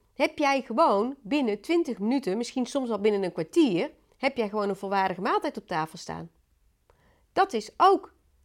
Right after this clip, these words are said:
snel eten. Alleen dan de gezonde variant. Ja, nou,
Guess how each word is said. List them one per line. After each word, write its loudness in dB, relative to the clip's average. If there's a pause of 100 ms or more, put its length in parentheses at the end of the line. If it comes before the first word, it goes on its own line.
(200)
snel 0 (540)
eten. 0 (260)
Alleen 0
dan 4 (720)
de 4
gezonde 6
variant. 2 (1400)
Ja, 8
nou, 2